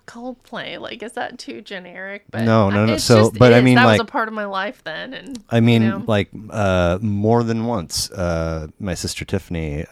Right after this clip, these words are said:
Speaker 2: uh, you know, catching up, whatever, um, you know, and just,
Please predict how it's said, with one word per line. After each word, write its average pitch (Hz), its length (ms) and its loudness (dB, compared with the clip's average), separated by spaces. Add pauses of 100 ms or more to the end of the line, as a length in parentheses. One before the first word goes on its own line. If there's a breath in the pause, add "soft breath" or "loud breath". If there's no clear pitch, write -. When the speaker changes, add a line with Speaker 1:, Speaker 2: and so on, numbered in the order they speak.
Speaker 2:
uh, 78 500 -6
you 76 180 -12
know, 65 80 -16 (640)
catching 92 400 -2
up, 87 180 -2 (100)
whatever, 90 540 -2 (600 loud breath)
um, 85 960 0
you 92 120 -4
know, 85 300 -2
and 82 380 -8
just, 85 280 -10